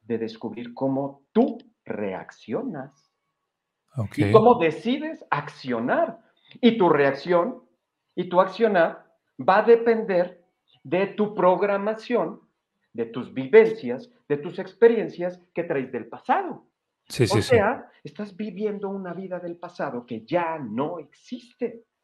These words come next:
Speaker 1: Deja que los muertos se entierren a sus muertos.
Speaker 2: <laughs>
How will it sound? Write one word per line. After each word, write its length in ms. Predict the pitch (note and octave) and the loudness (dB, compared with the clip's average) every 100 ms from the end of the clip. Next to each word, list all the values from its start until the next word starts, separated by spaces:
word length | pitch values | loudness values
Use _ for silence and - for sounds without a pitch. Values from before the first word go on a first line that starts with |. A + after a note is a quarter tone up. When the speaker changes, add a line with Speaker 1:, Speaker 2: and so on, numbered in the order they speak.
| _ _ _ | _ _ _
Speaker 1:
Deja 340 | - G2+ A2 - | -14 -12 -10 -10
que 100 | B2 | -6
los 160 | B2 | -6
muertos 420 | C#3+ A#2+ - D3 - | -6 -6 -6 -12 -16
se 80 | |
entierren 380 | F3+ - F#2 - | -16 -16 -14 -10
a 200 | G#2 - | -10 -4
sus 160 | - A#2 | 0 2
muertos. 260 | - - - _ _ _ _ - - | 0 -2 -8 _ _ _ _ -20 -14
Speaker 2:
<laughs> 460 | C#3+ E3 - - | -8 -8 -8 -16